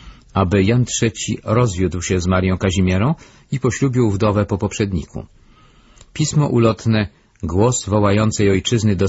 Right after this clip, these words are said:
synów koronnych i Wielkiego Księstwa Litewskiego" bardzo wychwalało Austriaczkę i twierdziło, że pozbawienie jej tronu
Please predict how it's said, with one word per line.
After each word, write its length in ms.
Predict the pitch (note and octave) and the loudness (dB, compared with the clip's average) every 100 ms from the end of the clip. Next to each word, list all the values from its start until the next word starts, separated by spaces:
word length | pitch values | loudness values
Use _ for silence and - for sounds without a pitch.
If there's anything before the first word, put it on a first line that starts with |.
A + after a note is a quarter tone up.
| - | 0
synów 320 | A#2+ G#2+ G2 | 0 0 -2
koronnych 680 | - G#2 G2+ G2 F#2+ G#2 - | -2 0 2 2 2 0 -2
i 60 | |
Wielkiego 420 | F#2 F#2+ - F#2 G2 | -2 0 -2 -2 -2
Księstwa 440 | - G2+ F#2+ - | 0 -2 -2 -2
Litewskiego" 680 | E2+ F2+ F2 - E2 D#2 A#2+ - - - - - _ _ | -2 -2 -6 -4 -2 -2 -4 -8 -20 -20 -20 -20 _ _
bardzo 360 | A2+ C3+ A#2+ A#2+ | -2 0 0 0
wychwalało 520 | A#2 - A2+ C3 F#2 | 0 0 0 2 2
Austriaczkę 720 | F#2 - F#2 F2 E2+ - G2 | 0 -2 -2 0 -2 -4 -4
i 60 | |
twierdziło, 600 | F2+ G#2+ F#2+ E2+ A2+ C#3+ | -2 0 0 0 0 2
że 140 | B2+ G#2 | 0 0
pozbawienie 560 | - G2+ F#2+ G2 C3+ | -2 -2 0 0 0
jej 140 | F2+ E2+ | 0 -2
tronu 400 | - G#2 A#2 | 0 0 0